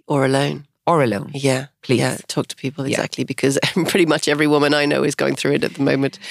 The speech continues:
Speaker 2: Well, as they say, and this, well, this is my, um, my, uh, little, uh, few words, is that, you know, in life, the only thing is that's certain is death, taxes, and menopause.
Speaker 1: <laughs> I love that. Do you know the story about the lobster? I lo-, it's one of my favourites. And so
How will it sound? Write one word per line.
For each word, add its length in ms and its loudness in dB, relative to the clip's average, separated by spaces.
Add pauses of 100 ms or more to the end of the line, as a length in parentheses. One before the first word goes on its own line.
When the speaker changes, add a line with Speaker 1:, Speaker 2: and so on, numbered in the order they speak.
Speaker 2:
Well, 180 2
as 160 0
they 140 2
say, 400 2
and 120 -4
this, 160 -8
well, 120 2
this 140 -8
is 100 -14
my, 560 0
um, 320 -4 (100)
my, 540 0
uh, 160 -4
little, 380 -12 (100)
uh, 220 -12
few 220 -6
words, 320 -6
is 140 -8
that, 280 -4
you 160 -4
know, 280 -2
in 160 0
life, 420 -2
the 100 0
only 160 0
thing 360 -6
is 240 -12
that's 200 -6
certain 340 -4
is 140 -12
death, 320 -4
taxes, 560 -10 (140)
and 140 0
menopause. 460 -6 (360)
Speaker 1:
<laughs> 40 0
I 120 2 (460)
love 380 2
that. 440 0 (720)
Do 80 -2
you 80 4
know 80 4
the 100 0
story 260 2
about 180 0
the 80 0
lobster? 460 0
I 100 0
lo-, 120 2
it's 160 -2
one 120 4
of 80 -2
my 160 2
favourites. 560 -6
And 180 0
so 220 0